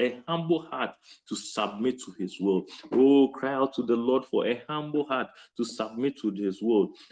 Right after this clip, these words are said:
Oh, grant, may the Lord grant us a humble heart that will enable us to resist any form of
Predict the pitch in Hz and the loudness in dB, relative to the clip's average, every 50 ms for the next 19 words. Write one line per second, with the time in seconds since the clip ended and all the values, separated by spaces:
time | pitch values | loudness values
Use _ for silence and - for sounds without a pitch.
0 | _ 110 120 139 143 143 135 123 - 131 139 151 147 - - - - - 90 110 | _ 4 6 6 6 6 4 2 0 -4 -4 -4 -6 -8 -8 -8 -6 -2 0 0
1 | 123 127 135 135 127 135 143 160 151 131 123 135 139 139 143 127 - 127 117 117 | 0 2 2 2 2 4 4 4 2 2 0 -4 -2 0 0 0 2 0 0 0
2 | - 147 147 143 139 147 143 139 - 131 120 - - 101 139 143 139 139 135 139 | -2 -4 -6 -4 -4 -4 -6 -4 -6 -8 -8 -8 -4 -4 -2 0 0 0 0 0
3 | 156 147 151 151 147 143 139 139 135 - - 131 123 110 117 120 113 101 104 - | -2 -2 0 0 2 2 2 0 -2 -2 0 0 0 2 2 0 0 -2 -4 -4
4 | - 92 - - _ _ _ - 104 113 113 - - - - - 160 147 127 107 | -4 -4 -4 -8 _ _ _ -4 -4 -2 0 -2 -2 -2 0 -2 0 0 0 0